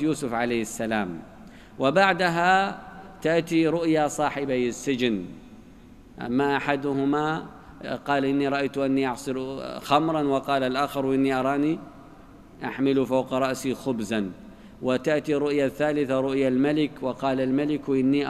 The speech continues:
أرى سبع بقرات سمان يأكلهن سبع عجاف وسبع سنبلات خضر وأخر يابسات". هذا كم؟ طيب،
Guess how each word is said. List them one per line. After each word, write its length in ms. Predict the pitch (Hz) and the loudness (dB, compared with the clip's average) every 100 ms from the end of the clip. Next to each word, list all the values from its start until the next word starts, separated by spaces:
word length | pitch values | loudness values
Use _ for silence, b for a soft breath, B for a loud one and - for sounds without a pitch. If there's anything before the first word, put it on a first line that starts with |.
| 131 | 0
أرى 240 | 147 160 B B | 0 -2 B B
سبع 400 | - 139 127 127 | -4 -2 0 0
بقرات 680 | 127 127 131 135 143 143 131 | 0 -2 -2 0 -2 -2 -6
سمان 680 | - 131 131 147 147 139 | -4 -2 0 0 2 2
يأكلهن 760 | 135 127 - 135 131 139 139 131 | 2 0 0 0 2 2 2 0
سبع 500 | 127 143 127 127 123 | -2 -2 0 0 0
عجاف 460 | 123 120 143 151 135 | -2 -2 0 0 -2
وسبع 640 | 139 127 123 143 123 123 | -2 0 -2 -2 -2 -2
سنبلات 800 | 127 139 127 131 139 139 139 131 | -2 -2 -2 0 -2 -2 -2 -4
خضر 460 | 131 147 143 147 | -4 -2 0 2
وأخر 480 | 131 127 139 139 135 | 2 2 0 -2 -2
يابسات". 680 | 127 135 120 120 117 95 - - - - - - - - - - - - - - - - | 0 0 -2 -4 -6 -10 -16 -20 -20 -20 -20 -20 -20 -20 -20 -20 -20 -20 -20 -20 -20 -14
هذا 160 | 123 127 | -4 -2
كم؟ 280 | 123 143 165 - - - - - - - - - - - - - - - - - - | 0 0 -2 -6 -18 -20 -20 -20 -20 -20 -20 -20 -20 -20 -20 -20 -20 -20 -20 -14 -6
طيب، 200 | 110 | -6